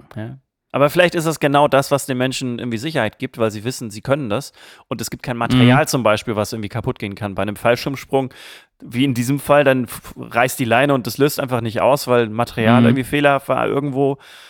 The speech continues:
Speaker 1: Und vielleicht gibt denen das, das Vertrauen. Ich weiß nicht, falls jemand hier unter unseren Zuhörenden, äh, Freeclimber ist und den El Capitan irgendwie schon mal bestiegen hat,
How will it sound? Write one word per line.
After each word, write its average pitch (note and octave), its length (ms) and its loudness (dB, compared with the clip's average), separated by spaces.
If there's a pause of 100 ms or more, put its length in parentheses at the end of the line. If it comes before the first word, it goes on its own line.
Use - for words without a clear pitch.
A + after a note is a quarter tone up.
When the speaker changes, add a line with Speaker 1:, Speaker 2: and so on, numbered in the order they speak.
(260)
Speaker 1:
Und A2+ 260 -14
vielleicht B2+ 440 -2
gibt - 200 -6
denen C3 120 0
das, A#2+ 200 0
das B2 120 -4
Vertrauen. B2+ 300 -2
Ich B2 100 -6
weiß E3+ 140 2
nicht, A2 180 -8
falls - 320 -4
jemand C#3+ 320 -4
hier C3+ 300 -2
unter A#2+ 400 -2
unseren B2 420 -6
Zuhörenden, A2 760 -4
äh, G2+ 100 -8
Freeclimber G#2 720 -4
ist - 140 -10
und G2 140 -10
den G2 100 -10
El A#2+ 160 -4
Capitan A#2+ 640 -8
irgendwie G2+ 320 -8
schon A2 160 -12
mal G2 100 -8
bestiegen F#2+ 440 -14
hat, G2+ 140 -10